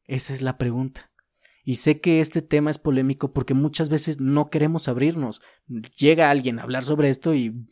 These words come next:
lo primero que decimos, "No, este está loco, este busca libertinaje, este busca tal cosa", nada más son puras excusas, cuando no sabemos realmente qué es lo que hay dentro de esa persona. No sabemos si realmente la persona está buscando necesariamente una relación sexual, porque muchas veces creemos que el amor incluye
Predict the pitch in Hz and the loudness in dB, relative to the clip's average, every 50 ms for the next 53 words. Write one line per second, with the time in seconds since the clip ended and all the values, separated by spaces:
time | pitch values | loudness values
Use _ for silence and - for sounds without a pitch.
0 | - - 151 131 123 120 - 127 127 131 139 143 131 127 139 139 131 120 127 120 | -14 -12 -8 -4 -4 -4 -2 0 0 0 2 0 0 0 0 0 0 0 0 -2
1 | 117 123 - - 139 123 - 127 120 120 131 135 139 - 160 156 - - 135 - | -2 -4 -4 -4 -4 -2 -2 0 2 2 2 2 2 0 -2 -2 -2 -4 -4 -2
2 | - 135 127 131 - - 127 120 113 113 113 - 120 113 123 135 131 - 156 156 | -2 0 -2 -2 -2 -2 -2 -2 -2 -4 -6 -8 -6 -4 -4 -4 -4 -4 -4 -4
3 | 165 - _ - - _ - 135 135 127 - - 147 131 127 135 - - - 127 | -4 -6 _ -20 -20 _ -4 -2 0 0 2 4 4 4 4 2 0 0 -4 -6
4 | - - - - - - 131 135 - - 180 180 156 135 135 127 - 151 123 - | -4 -6 -8 -6 -6 -4 -4 -2 -2 -2 -2 0 0 0 0 -2 -2 -2 -2 -2
5 | 139 135 127 - 123 - - - 143 143 - 165 160 160 - _ _ _ _ _ | -2 -2 -2 -2 -4 -4 -6 -4 -6 -4 -4 -4 -6 -6 -10 _ _ _ _ _
6 | _ _ _ _ - 117 110 110 113 127 135 - - 147 143 151 151 151 139 135 | _ _ _ _ -10 -8 -6 -6 -4 -4 -2 -2 0 0 2 2 0 0 2 2
7 | 139 143 139 139 147 147 143 - 143 - 139 135 139 131 - 131 123 123 127 123 | 2 2 2 0 0 -2 -4 -4 -4 -4 -4 -2 -4 -4 -2 -2 -2 -2 -2 -2
8 | 127 123 - 127 127 113 117 - 127 113 - - - - - 110 104 - - _ | -4 -6 -6 -6 -8 -6 -8 -8 -10 -12 -12 -10 -10 -10 -8 -10 -12 -12 -16 _
9 | _ _ _ - 127 135 135 - 139 131 135 135 139 135 - 127 120 123 120 123 | _ _ _ -6 -4 -2 -2 0 0 0 0 0 0 0 -2 -2 -2 -2 -2 -2
10 | 127 120 - 120 113 - 110 110 - 113 113 - - 117 113 123 - - - 120 | -2 -4 -4 -6 -8 -6 -8 -8 -8 -8 -8 -8 -8 -8 -8 -8 -8 -6 -6 -6
11 | 120 123 120 - _ _ _ _ _ - 135 131 127 127 131 117 - 135 131 135 | -4 -6 -6 -8 _ _ _ _ _ -4 -2 -2 -2 -2 -2 -2 -2 0 0 2
12 | 135 131 131 131 127 127 - 139 135 135 - _ _ _ _ - 135 135 135 139 | 2 2 0 0 -2 -2 -2 -2 -4 -4 -6 _ _ _ _ -4 0 0 2 2
13 | 127 120 117 110 - 131 127 - - 117 - - - 143 127 123 117 - 131 127 | 0 0 -2 -2 -4 -4 -4 -4 -4 -4 -2 0 0 2 2 0 -2 -4 -6 -4
14 | - 131 139 135 - 147 131 139 131 - 135 - - 139 127 127 127 127 - - | -2 0 0 0 0 2 2 2 2 0 0 -2 0 0 0 0 0 -2 -2 -2
15 | 135 123 117 117 123 127 131 131 127 - 135 127 127 131 135 135 | -2 -2 0 0 0 2 2 0 0 0 0 0 2 0 -2 -2